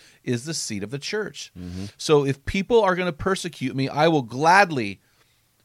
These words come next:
Speaker 1: joyfully glorify God in doing that. Now, that being said, God has also called me to steward my resources, to steward my time, to steward my talents, to steward my,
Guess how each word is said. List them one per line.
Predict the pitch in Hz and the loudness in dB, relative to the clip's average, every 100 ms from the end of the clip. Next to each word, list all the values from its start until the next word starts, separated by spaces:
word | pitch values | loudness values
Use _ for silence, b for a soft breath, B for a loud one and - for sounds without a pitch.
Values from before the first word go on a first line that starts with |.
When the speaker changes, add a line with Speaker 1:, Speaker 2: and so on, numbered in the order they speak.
| - | -16
Speaker 1:
joyfully | 104 165 208 185 - 113 104 110 _ _ | 0 4 6 4 0 -4 -4 -6 _ _
glorify | 127 139 143 131 | 0 2 2 0
God | 117 120 117 | 0 0 0
in | 104 110 | -2 -6
doing | 113 117 107 | -4 -4 -4
that. | 90 - _ - | -8 -10 _ -6
Now, | 117 165 101 - _ | 2 4 4 -2 _
that | 117 139 139 | -2 -2 0
being | 190 | -4
said, | 180 208 156 113 127 _ b b b b b b b _ | -2 -2 -2 -2 -8 _ b b b b b b b _
God | 135 147 170 | 4 6 6
has | 147 | 2
also | - 175 240 262 | 0 0 0 -4
called | 226 170 156 147 | -4 0 0 0
me | 151 | -6
to | 143 | -8
steward | 127 - 143 151 151 | -10 -6 -4 -4 -4
my | 139 | -4
resources, | 127 131 127 - 85 - 78 - _ - | -4 -2 -4 -6 -8 -12 -16 -18 _ -12
to | 107 | -10
steward | 95 - - 131 117 | -10 -10 -4 -4 -4
my | 110 | -6
time, | 104 127 131 147 165 | -8 -6 -6 -8 -10
to | 170 | -14
steward | - 151 160 | -12 -10 -8
my | 170 | -8
talents, | 165 127 113 110 117 - b b b b - | -8 -6 -6 -6 -10 -16 b b b b -16
to | 117 | -10
steward | - 123 123 131 | -8 -4 -2 -2
my, | 127 123 120 113 | -2 -2 -2 -4